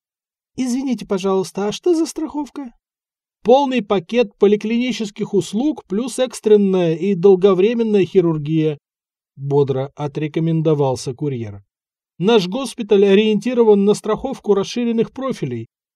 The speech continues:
например, строителей и сооружений повышенной опасности, травмоопасных производств. Например, наши постоянные клиенты Такамия Строй, горадминистрация города Такамия". "Извините еще раз",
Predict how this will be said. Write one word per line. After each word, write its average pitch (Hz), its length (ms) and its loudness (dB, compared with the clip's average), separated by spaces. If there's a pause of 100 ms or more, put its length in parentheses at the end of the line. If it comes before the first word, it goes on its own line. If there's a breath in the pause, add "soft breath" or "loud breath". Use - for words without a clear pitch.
например, 202 560 0
строителей 214 640 0
и 202 40 2
сооружений 180 640 2
повышенной 165 520 -2
опасности, 151 680 -4 (400)
травмоопасных 202 840 2
производств. 160 760 0 (400)
Например, 147 540 0
наши 220 300 0
постоянные 190 680 0
клиенты 165 540 0
Такамия 147 560 -2
Строй, 202 480 0 (140)
горадминистрация 170 1080 0
города 147 340 0
Такамия". 139 560 -8 (540)
"Извините 294 580 0
еще 220 380 -2
раз", 170 300 -6